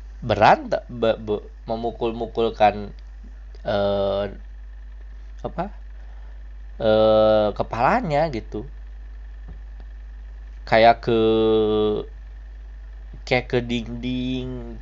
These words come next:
kayak ke tiang, kayak ke, nggak ke dinding sih, ke tiang, atau misalnya ke kayu yang jadi patoknya, itu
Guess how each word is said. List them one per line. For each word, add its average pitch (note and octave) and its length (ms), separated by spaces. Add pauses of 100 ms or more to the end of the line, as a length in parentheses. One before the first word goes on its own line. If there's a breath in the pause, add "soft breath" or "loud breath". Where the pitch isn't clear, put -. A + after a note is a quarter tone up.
(140)
kayak A2+ 400
ke A#2+ 80
tiang, A#2+ 800
kayak G#2 400
ke, G2+ 480 (480)
nggak F#2 240
ke - 80
dinding G#2+ 400
sih, G#2 160
ke A#2 160
tiang, B2 800 (400 loud breath)
atau - 240
misalnya A#2+ 480
ke A2 480
kayu B2 800
yang A2 160
jadi G#2+ 240
patoknya, A#2 880
itu A#3 240